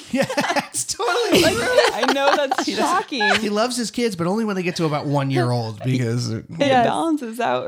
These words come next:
Speaker 2: her, her worship of their children, I think.
Speaker 1: Yeah, that makes a lot of
Speaker 3: Mm,
Speaker 1: sense.
Speaker 3: yeah.
Speaker 1: Well, I, I hesitate to,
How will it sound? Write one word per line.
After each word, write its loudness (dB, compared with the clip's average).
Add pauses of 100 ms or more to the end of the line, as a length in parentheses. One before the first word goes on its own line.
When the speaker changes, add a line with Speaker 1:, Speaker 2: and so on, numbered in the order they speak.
Speaker 2:
her, -2
her -2
worship -2
of -4
their -8
children, -8
I -4
think. -10 (220)
Speaker 1:
Yeah, 0 (240)
that -4
makes -4
a -4
lot -2
of -2
Speaker 3:
Mm, -4
Speaker 1:
sense. -4
Speaker 3:
yeah. -8 (340)
Speaker 1:
Well, -2
I, -2 (400)
I 0
hesitate -2
to, -2